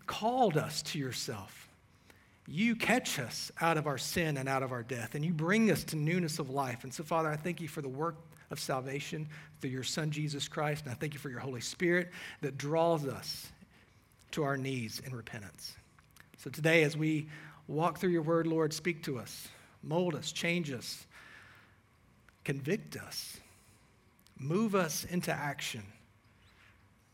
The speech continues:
Help us not to be comfortable being familiar with you, but help us to be followers of you. In Christ's name, amen. As John MacArthur says,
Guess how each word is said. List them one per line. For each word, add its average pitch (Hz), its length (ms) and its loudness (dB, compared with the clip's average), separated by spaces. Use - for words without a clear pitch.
Help 165 240 -6
us 156 80 -6
not 156 200 0
to 160 60 -6
be 143 100 -4
comfortable 143 600 -6
being 151 160 0
familiar 156 500 0
with 123 220 -4
you, 101 180 -10
but 113 140 -10
help 156 240 -4
us 143 100 -8
to - 80 -8
be 120 80 -4
followers 123 800 -6
of 117 120 -12
you. 95 120 -14
In 120 100 -10
Christ's 117 360 -8
name, 95 180 -14
amen. 98 240 -10
As 139 140 -2
John 170 240 4
MacArthur 151 400 2
says, 127 540 0